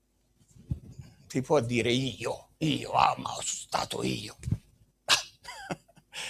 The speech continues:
Cioè, ecco, è, è un percorso diverso, eh? È una chiesa diversa, una chiesa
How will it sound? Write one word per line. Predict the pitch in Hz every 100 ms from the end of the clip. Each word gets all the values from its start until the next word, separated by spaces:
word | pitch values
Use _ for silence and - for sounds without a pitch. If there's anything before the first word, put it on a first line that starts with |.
| -
Cioè, | - -
ecco, | - 120 - - _
è, | 135 139
è | 147
un | 131
percorso | 127 123 - 120 -
diverso, | 110 113 101 - - - 269
eh? | 151 151 - -
È | -
una | 127 113
chiesa | 110 120 98 104
diversa, | 113 104 101 131 -
una | 117 113
chiesa | - 110 - 120